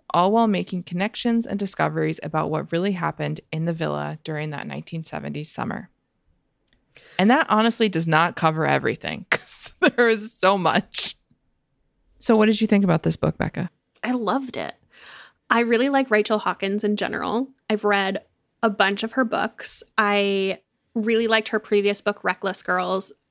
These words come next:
Speaker 2: I also, she did a Royals kind of, I guess it might be Y A series a while ago that I really liked. Like, I just, I like,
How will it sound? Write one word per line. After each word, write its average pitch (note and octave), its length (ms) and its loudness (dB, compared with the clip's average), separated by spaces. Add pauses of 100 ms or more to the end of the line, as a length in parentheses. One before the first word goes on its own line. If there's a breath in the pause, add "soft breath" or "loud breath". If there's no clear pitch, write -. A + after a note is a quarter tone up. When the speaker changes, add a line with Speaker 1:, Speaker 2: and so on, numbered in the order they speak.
(220)
Speaker 2:
I A3 100 4
also, G#3+ 600 2
she - 180 0
did B3+ 140 2
a B3 60 6
Royals G3+ 840 2 (380)
kind G#3+ 260 0
of, G3 100 0
I G#3+ 60 -2
guess E4 220 0
it F3+ 80 0
might F#3 160 -2
be F#3+ 120 0
Y F#3 240 0
A F3+ 260 0
series C4 680 0 (140)
a C4+ 60 4
while C#4 300 4
ago D4 200 2
that C#4+ 100 0
I C#4+ 60 0
really D4 240 -4
liked. C#4+ 320 -2
Like, A3 120 0
I G#3 60 2
just, G#3 320 -4
I G#3+ 80 2
like, F#3+ 340 0